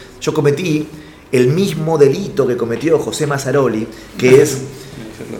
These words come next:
traicionar a la realidad. En mi serie a Oesterheld no se lo llevan. En mi serie Oesterheld desaparece,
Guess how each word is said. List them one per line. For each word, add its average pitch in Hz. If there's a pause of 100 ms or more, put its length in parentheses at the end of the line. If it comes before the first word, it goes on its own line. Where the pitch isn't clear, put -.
(1000)
traicionar 143
a 143
la 123
realidad. 113
En 123
mi 156
serie 139
a 113
Oesterheld 127
no 123
se 123
lo 107
llevan. 98
En 113
mi 139
serie 143
Oesterheld 123
desaparece, 120